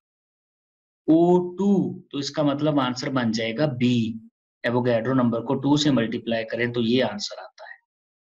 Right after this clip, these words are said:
Next, number of atoms present in point five mole। मैंने अभी आपको बताया था आधे mole में सोचना ही आपने कितने हैं,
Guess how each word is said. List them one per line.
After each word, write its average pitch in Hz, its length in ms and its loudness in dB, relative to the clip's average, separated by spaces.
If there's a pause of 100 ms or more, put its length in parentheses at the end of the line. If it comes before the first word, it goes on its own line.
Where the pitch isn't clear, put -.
(1040)
Next, 180 400 0 (280)
number 147 260 0
of 202 120 2
atoms 202 440 0
present 185 400 0
in 208 140 2
point 190 320 0
five 185 220 2
mole। 151 240 0
मैंने 175 220 -2
अभी 220 200 -4
आपको 208 280 0
बताया 185 360 0
था 190 120 0
आधे 180 260 2
mole 190 220 0
में 185 100 2
सोचना 170 360 0
ही 214 120 2
आपने 165 320 0
कितने 170 300 -4
हैं, 170 220 0